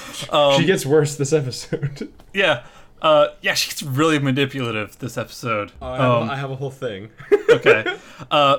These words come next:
Speaker 1: so, uh, we then cut to the morning. Uh, Archie comes downstairs. Uh, his father, Fred, uh, asks, you know, where he's been. He heard him sneak out last night.
Speaker 2: He's
Speaker 1: Uh,
Speaker 2: always
Speaker 1: Ar-
Speaker 2: been catching him sneaking out ever since he started sneaking out.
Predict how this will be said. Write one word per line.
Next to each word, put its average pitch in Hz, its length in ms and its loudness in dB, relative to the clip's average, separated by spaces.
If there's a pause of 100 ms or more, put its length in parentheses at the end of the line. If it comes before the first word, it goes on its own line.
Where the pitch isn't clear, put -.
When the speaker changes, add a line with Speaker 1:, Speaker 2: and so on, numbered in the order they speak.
(160)
Speaker 1:
so, 170 320 0
uh, 165 340 -4 (360)
we 175 120 -6
then 185 260 -2
cut - 160 -4
to 165 100 -6
the 151 60 0
morning. 135 540 0
Uh, 123 200 0
Archie 135 240 -4
comes 131 200 -4
downstairs. 117 960 -6
Uh, 113 400 -4 (180)
his 127 160 -10
father, 123 380 -2
Fred, 117 420 -8
uh, 117 340 -4
asks, 117 400 -8 (280)
you 110 80 -14
know, 101 80 -14
where 113 260 -2
he's 101 140 -12
been. 175 320 -2
He 131 80 -6
heard 123 200 -2
him 120 200 -4
sneak - 320 -12
out 139 200 -2
last 135 280 -6
night. 139 400 -2 (200)
Speaker 2:
He's 117 240 -8
Speaker 1:
Uh, 113 80 -2
Speaker 2:
always 117 440 0
Speaker 1:
Ar- - 40 -12
Speaker 2:
been 120 200 -6
catching 123 420 -6
him 123 140 -6
sneaking 123 560 -6
out 120 240 -4
ever 113 200 -4
since 117 340 -8
he 123 100 -8
started 120 580 -4
sneaking 123 560 -8
out. 110 380 -8